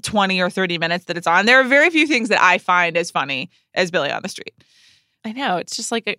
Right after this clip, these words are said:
Speaker 2: it's a total delight.
Speaker 1: But the thing about this that I really enjoyed was that,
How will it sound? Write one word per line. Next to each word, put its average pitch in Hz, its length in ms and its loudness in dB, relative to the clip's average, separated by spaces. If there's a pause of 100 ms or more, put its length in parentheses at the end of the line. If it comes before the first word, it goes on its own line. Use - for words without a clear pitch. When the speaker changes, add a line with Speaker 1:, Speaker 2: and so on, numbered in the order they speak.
Speaker 2:
it's 214 140 -6
a 208 80 -10
total 247 380 -2
delight. 202 360 2
Speaker 1:
But 285 120 0
the 339 100 4
thing 381 240 2
about 269 260 2
this 466 220 4
that 330 100 2
I 294 40 6
really 269 300 4
enjoyed 254 380 4
was 226 220 0
that, 220 220 2